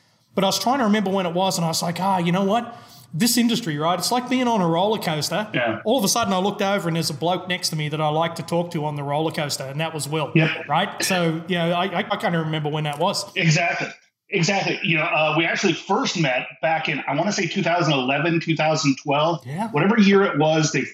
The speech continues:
Speaker 2: first had the winter meetings in Las Vegas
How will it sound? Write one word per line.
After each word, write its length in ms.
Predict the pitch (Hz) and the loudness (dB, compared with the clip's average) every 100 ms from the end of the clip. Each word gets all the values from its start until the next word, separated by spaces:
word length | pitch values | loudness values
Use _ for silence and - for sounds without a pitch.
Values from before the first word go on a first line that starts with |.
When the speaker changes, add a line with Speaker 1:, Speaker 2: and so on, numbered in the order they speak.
| - | 0
Speaker 2:
first 280 | 180 170 | 2 2
had 140 | 180 156 | 2 4
the 100 | 135 | 4
winter 200 | 151 156 | 6 4
meetings 760 | 151 147 151 143 139 - - _ _ | 4 4 4 4 4 2 -10 _ _
in 400 | 151 139 135 131 | -2 0 2 4
Las 260 | 135 131 - | 4 2 0
Vegas 640 | 135 120 104 - - - | -2 -2 -4 -4 -6 -8